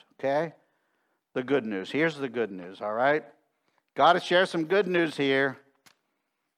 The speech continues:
All right, Acts, Romans chapter three, when the Apostle Paul is writing the letter to the church at Rome, he's writing to the people in the biggest city in the world at that day. Cosmopolitan city, every evil you can imagine was there.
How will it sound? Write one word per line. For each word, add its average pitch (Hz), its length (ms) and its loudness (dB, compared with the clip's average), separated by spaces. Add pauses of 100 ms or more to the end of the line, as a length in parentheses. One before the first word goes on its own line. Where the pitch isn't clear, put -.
(100)
All 113 80 -6
right, 135 400 2
Acts, 160 420 4
Romans 175 480 2
chapter 180 420 2
three, 170 460 0
when 147 240 -2
the 135 140 -2
Apostle 170 460 2
Paul 185 400 0
is 143 120 -8
writing 170 380 0
the 147 80 2
letter 165 320 2
to 156 180 -8
the 127 100 -8
church 165 380 -6
at 123 100 -6
Rome, 151 480 2 (680)
he's 143 180 -6
writing 156 400 4
to 147 160 0
the 131 340 -2
people 165 380 -2
in 139 100 0
the 123 60 -2
biggest 156 360 -2
city 156 240 -2
in 156 100 -2
the 147 80 -2
world 127 320 2
at 101 100 -4
that 110 200 0
day. 95 300 -2 (960)
Cosmopolitan 151 880 4
city, 156 380 -2 (260)
every 160 380 2
evil 156 320 0
you 143 160 0
can 147 140 -2
imagine 127 520 2
was 110 160 -6
there. 104 340 0